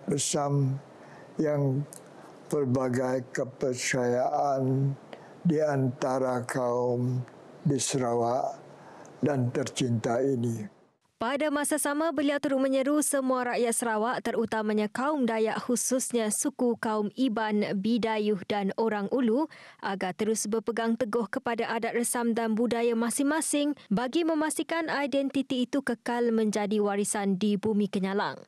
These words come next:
Speaker 2: Melalui sambutan perayaan Gawai Dayak, katanya, adat resam dan budaya kaum Dayak akan terus terpelihara dan subur dalam kalangan suku kaum masing-masing. Malah, sambutan perayaan itu juga, katanya, mampu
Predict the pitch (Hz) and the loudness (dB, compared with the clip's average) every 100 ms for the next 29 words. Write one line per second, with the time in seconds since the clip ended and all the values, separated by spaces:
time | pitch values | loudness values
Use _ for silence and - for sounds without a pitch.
0 | - 202 220 277 269 247 269 254 269 269 | -2 0 2 2 2 2 0 0 0 -2
1 | 269 254 254 269 254 254 247 240 233 226 | -2 -2 0 -2 -2 0 2 2 0 0
2 | 226 - - 214 202 190 220 359 359 - | 0 -2 -6 -2 0 2 2 -2 -4 -4
3 | 202 190 226 - 269 254 254 240 254 240 | -2 0 0 0 0 0 0 0 0 2
4 | 240 233 262 240 233 226 226 214 - 220 | 2 0 0 0 0 2 0 0 -2 -4
5 | 226 208 214 208 - 196 285 - 294 277 | -4 -2 0 0 -2 -2 -2 -2 0 0
6 | 254 247 247 240 220 220 208 294 226 220 | 0 0 -2 -2 -2 0 0 -2 0 0
7 | 269 302 220 208 202 190 208 208 208 202 | 0 0 -2 0 -2 -2 -2 -2 0 0
8 | 196 - 269 - 214 185 202 190 185 208 | 0 0 -2 0 -2 0 -4 0 0 0
9 | 226 285 190 - - 165 - - 190 185 | 0 0 0 -2 -4 -4 -8 -6 -2 0
10 | 277 311 - 214 196 220 208 214 202 214 | 0 -2 -2 0 -2 -2 -4 -2 -2 0
11 | 208 226 202 220 208 208 202 277 247 220 | 0 0 0 -2 -2 -4 -2 -2 0 -2
12 | 220 - _ 202 233 262 | -6 -12 _ -2 -2 0